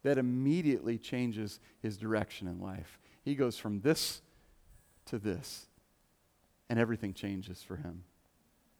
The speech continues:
See, the freedom and forgiveness found in Jesus come when we repent and choose to follow Jesus with our whole heart. And when we engage people in relationship, when we begin to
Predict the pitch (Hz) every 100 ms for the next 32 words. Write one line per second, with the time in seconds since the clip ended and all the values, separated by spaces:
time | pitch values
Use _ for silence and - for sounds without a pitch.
0 | _ _ _ - 143 123 151 151 151 123
1 | 139 113 143 139 123 - 135 127 104 117
2 | 127 110 104 - - - _ - - 156
3 | 175 160 147 139 131 - 143 120 113 -
4 | - _ _ _ - 107 - 123 107 -
5 | - 110 104 92 98 95 95 101 90 101
6 | 98 98 92 92 - _ _ _ _ _
7 | _ _ _ _ _ _ _ - 123 131
8 | 131 135 120 113 131 151 123 - 127 117
9 | 117 - 110 104 104 131 127 107 95 107
10 | 107 107 107 123 127 139 135 117